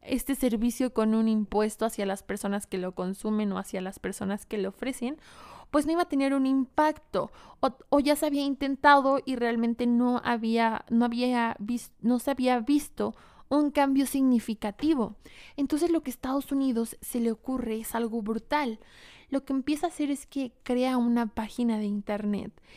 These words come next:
y empieza a subir todas las fotos de las prostitutas y todas las fotos de, y todas las fotos de los consumidores de este servicio de prostitución. Y entonces se convirtió en un boom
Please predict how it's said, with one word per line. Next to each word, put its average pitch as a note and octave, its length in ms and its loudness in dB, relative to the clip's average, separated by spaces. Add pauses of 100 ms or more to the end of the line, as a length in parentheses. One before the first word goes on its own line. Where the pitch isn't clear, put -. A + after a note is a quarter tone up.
(220)
y B3+ 100 0
empieza B3+ 360 -2
a B3+ 40 -2
subir A3+ 340 -2 (120)
todas B3 220 0
las A3+ 200 -4
fotos G#3+ 340 -6
de A3 60 -6
las G3+ 200 -8
prostitutas - 1000 -8 (360)
y C4 100 -2
todas C4+ 400 -2
las B3+ 220 -4
fotos B3+ 580 -4 (100)
de, G#3+ 520 -2
y A#3 100 -4
todas B3+ 240 -8
las B3+ 200 -8
fotos A#3+ 340 -4
de A3+ 120 -2
los G#3 400 -6 (160)
consumidores G#3+ 1200 0 (480)
de A#3 380 0
este A3+ 240 -8
servicio A3 580 0
de G3+ 100 -2
prostitución. G#3+ 920 -6 (500)
Y C4 120 0
entonces D#4+ 440 2
se E4+ 120 -2
convirtió D4 640 0
en C4 200 4
un C4 420 2
boom D4 420 4